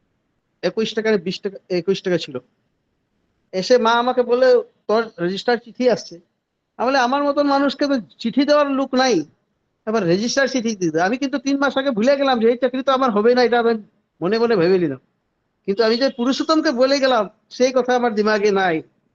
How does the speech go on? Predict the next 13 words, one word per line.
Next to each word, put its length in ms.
আর 100
পুরুষোত্তম 540
যে 100
আমার 220
মতন 220
গাধাকে 540
দেখলাম, 320
চিঠি 260
যখন 280
ফাড়ি, 320
ছিঁড়ে 220
দেখি, 240
পড়ি 420